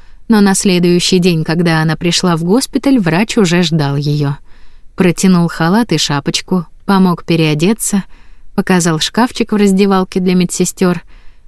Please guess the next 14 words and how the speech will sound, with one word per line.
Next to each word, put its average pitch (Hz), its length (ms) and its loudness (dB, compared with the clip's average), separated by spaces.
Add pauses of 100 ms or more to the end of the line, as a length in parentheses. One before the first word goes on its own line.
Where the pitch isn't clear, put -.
а 202 140 2
полкану 180 600 0
лично 208 460 2
ткнул 156 360 0
пальцем 160 500 -2
в - 100 -6
коврик. 143 600 -4 (1080)
«Сойдёшь 170 600 2
с - 100 -6
него, 160 260 4
блохастое 160 720 0
чучело, 147 540 -2
побрею 196 540 2
налысо». 151 640 2